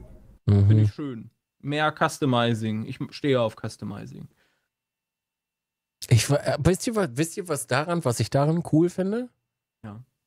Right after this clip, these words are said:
Speaker 1: Dass die Zeichner sich damit endlich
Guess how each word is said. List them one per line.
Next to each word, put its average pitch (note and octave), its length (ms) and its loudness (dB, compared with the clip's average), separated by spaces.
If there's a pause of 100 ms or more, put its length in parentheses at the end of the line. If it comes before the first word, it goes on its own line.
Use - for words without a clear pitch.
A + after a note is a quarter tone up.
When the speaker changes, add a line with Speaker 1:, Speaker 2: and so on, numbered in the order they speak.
(420)
Speaker 1:
Dass A2 160 2
die A2 160 2
Zeichner C3 680 2 (220)
sich G#2 180 0
damit G#2 380 0
endlich B2+ 560 2